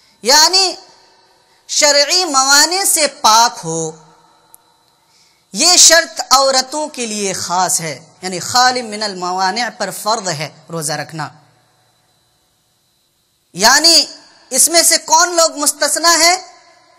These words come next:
वो ये हैं कि निफास और हैज वाली औरत को क्या किया है? रोज़ा ना रखने की रुख्सत दी है,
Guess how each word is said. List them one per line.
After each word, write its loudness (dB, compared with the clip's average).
वो -2
ये 2
हैं -2
कि -12
निफास 0
और -4
हैज -2
वाली -4
औरत -4
को -10
क्या -8
किया -8
है? 0
रोज़ा -6
ना -2
रखने -8
की -16
रुख्सत -4
दी -12
है, -10